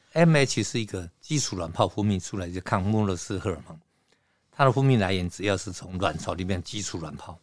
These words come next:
基础卵泡如果你多的话，那这个A M H浓度就高。A M H越多，取的卵子数目就会越多，所以数目的多寡由A M H来决定，卵子品质的好坏由年纪来决定。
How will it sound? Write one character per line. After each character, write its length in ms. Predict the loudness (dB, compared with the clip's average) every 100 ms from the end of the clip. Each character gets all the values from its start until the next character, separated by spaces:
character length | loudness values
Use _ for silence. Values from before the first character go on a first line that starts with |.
| _ _ _ _ _
基 140 | -2
础 100 | 2
卵 140 | 2 4
泡 280 | 4 4 2
如 140 | -2
果 100 | -2
你 140 | -2 -6
多 180 | -2 -2
的 60 | 0
话， 300 | -2 -4 -4 _ _ _ -6
那 200 | -4 -2
这 160 | -4
个 60 | -4
A 80 | -4
M 160 | -4
H 200 | -6 -8
浓 180 | -8 -8
度 100 | -6
就 200 | -6 -8 _
高。 280 | -4 -4 -4 -8 _ _ _ _ _ _ _
A 100 | 6
M 80 | 6
H 300 | 6 4 0 4
越 100 | 2
多， 340 | 4 2 0 -2
取 200 | -8 -2
的 60 | 0
卵 160 | 0
子 120 | 0 0
数 180 | 4
目 100 | 4 2
就 120 | -2
会 120 | -4
越 80 | -4
多， 280 | -6 -6 -6 -10 _ _ _ _ -6
所 160 | 0
以 20 |
数 160 | 4 10
目 140 | 10
的 60 | 10
多 180 | 8 4
寡 240 | 2 -4
由 180 | -2 0
A 80 | 2
M 140 | 0
H 240 | -2 -6 -8
来 100 | -8
决 220 | -8 -10
定， 240 | -10 -16 -16 _ _ _ _ _ _
卵 200 | 2 2
子 100 | 2
品 220 | 0 0
质 160 | -2 -2
的 160 | 0 0
好 220 | -2 2
坏 160 | 4
由 180 | 4 0
年 220 | -2 -2
纪 160 | -2 -4
来 120 | -4
决 220 | -8 -10 -10
定。 200 | -8 -10